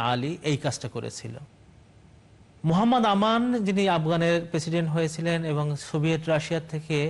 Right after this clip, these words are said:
শক্তি নিয়ে উনি চেয়েছিলেন যে এটাকে সোশ্যালিস্ট কান্ট্রি বানাতে, উনি প্রথমে আঘাত করেছিলেন পর্দা ব্যবস্থার উপরে। যদি কেউ ইউনিভার্সিটি পড়ে, পর্দা করা যাবে না,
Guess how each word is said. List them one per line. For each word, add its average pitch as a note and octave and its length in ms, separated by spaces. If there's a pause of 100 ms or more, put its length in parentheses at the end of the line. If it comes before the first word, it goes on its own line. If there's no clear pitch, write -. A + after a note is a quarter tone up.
(460)
শক্তি E3 360
নিয়ে D#3+ 200 (560)
উনি D#3 100 (100)
চেয়েছিলেন D#3+ 480
যে D#3+ 60 (100)
এটাকে D#3 300 (640)
সোশ্যালিস্ট D#3+ 520
কান্ট্রি D3 400
বানাতে, C#3+ 360 (520)
উনি E3 200
প্রথমে E3 340
আঘাত D3 260
করেছিলেন D3 320 (100)
পর্দা B2 300
ব্যবস্থার C3 420
উপরে। D#3+ 220 (500)
যদি C#3 200
কেউ D#3 160
ইউনিভার্সিটি C#3 560
পড়ে, D3+ 160 (120)
পর্দা B2+ 280
করা A#2+ 240
যাবে A#2+ 240
না, E3 60